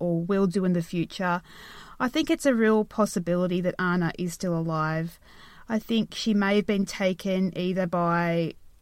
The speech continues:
someone that George and Brodie had organised or a childless couple and then raised as their own child. And I mean, she was only five. They could have spun her a story where her family had died, as you said, Charlie,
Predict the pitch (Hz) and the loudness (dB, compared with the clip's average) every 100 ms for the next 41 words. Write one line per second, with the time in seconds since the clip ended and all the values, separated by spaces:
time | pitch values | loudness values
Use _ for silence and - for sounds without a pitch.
0 | - - - - - - - - 208 - | -20 -20 -20 -20 -20 -20 -12 -4 -2 0
1 | 208 190 190 175 165 - - 202 185 170 | 2 2 2 2 0 -2 -6 2 2 4
2 | 170 170 175 185 190 185 180 175 - 185 | 2 4 2 2 0 0 0 0 -2 -4
3 | 180 180 170 170 170 180 170 - 165 165 | 0 0 2 2 2 0 -4 -4 -2 0
4 | 156 160 - - - - - 170 - 185 | 0 -4 -12 -20 -18 -8 -4 -4 0 4
5 | 190 196 196 - 196 180 185 180 180 - | 4 2 -4 -2 0 0 0 0 -2 -6
6 | - - - - 208 196 190 190 190 196 | -20 -20 -16 0 4 6 6 6 6 4
7 | 180 - 175 175 180 175 165 175 - 175 | 2 -2 -2 0 2 2 2 2 0 -4
8 | 156 160 214 240 - - - 233 233 240 | -2 -2 -6 -8 -16 -20 -4 2 6 6
9 | 240 233 269 269 226 240 233 - 185 170 | 6 4 2 0 4 6 6 4 0 2
10 | 160 160 175 202 190 226 277 277 - - | 2 0 -2 -4 -2 0 2 0 -2 0
11 | 208 196 208 190 - - 185 185 185 175 | 2 2 2 -2 -2 0 2 2 2 2
12 | 175 202 - 196 185 185 175 170 180 160 | 2 0 -2 -2 0 0 0 -2 -2 0
13 | 165 165 165 - 160 175 165 165 165 180 | 0 -2 -4 -4 -6 -4 -4 -4 -4 -4
14 | 165 165 165 170 | -2 -2 -2 -4